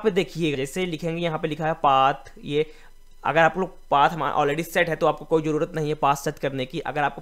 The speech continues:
पाथ नहीं सेट है तो आप यहाँ पे क्लिक करिए, न्यू पे क्लिक करिए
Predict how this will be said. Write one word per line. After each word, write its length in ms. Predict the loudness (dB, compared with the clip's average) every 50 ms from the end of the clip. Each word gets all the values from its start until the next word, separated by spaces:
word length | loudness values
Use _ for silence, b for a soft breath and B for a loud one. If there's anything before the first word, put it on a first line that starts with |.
| -4
पाथ 260 | -2 -2 -2 -2 -4
नहीं 220 | -8 -6 -4 -4 -4
सेट 280 | -4 -4 -6 -6 -4
है 160 | -6 -6 -6 -6 B B B B -4
तो 80 | -4 -2
आप 120 | -2 -2
यहाँ 120 | -2 -4 -4
पे 120 | -6 -8
क्लिक 220 | -8 -8 -8 -4 -2
करिए, 220 | -2 0 0 0
न्यू 200 | 0 0 0 -2 -2
पे 100 | -2 -4
क्लिक 220 | -6 -8 -6 -4
करिए 300 | -2 -2 -2 -2 -2 -2